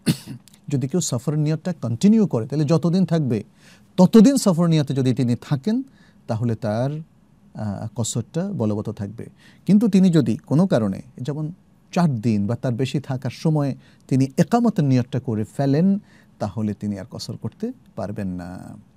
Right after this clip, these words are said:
তো ফলে আমরা মনে করি যে একজন ব্যক্তি যদি এক-, একটা জায়গা দীর্ঘদিন থাকার একটা মনোবাঞ্ছা নিয়ে যান, তাহলে তিনি একামতের নিয়তই করে ফেলেন, এটা তার জন্য সবচেয়ে বেটার। সব দিক বিবেচনা করে আমরা এটাই, আ, পরামর্শ দিচ্ছি।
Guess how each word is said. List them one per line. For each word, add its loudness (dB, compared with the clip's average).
তো -4
ফলে 0
আমরা 0
মনে 0
করি 0
যে 0
একজন 0
ব্যক্তি -2
যদি -4
এক-, -8
একটা -6
জায়গা -4
দীর্ঘদিন 0
থাকার -2
একটা -8
মনোবাঞ্ছা 0
নিয়ে 2
যান, 0
তাহলে -2
তিনি 0
একামতের 0
নিয়তই -2
করে -4
ফেলেন, -6
এটা -2
তার -4
জন্য -6
সবচেয়ে -8
বেটার। 0
সব 0
দিক 4
বিবেচনা 0
করে -4
আমরা -4
এটাই, 2
আ, -4
পরামর্শ -8
দিচ্ছি। -4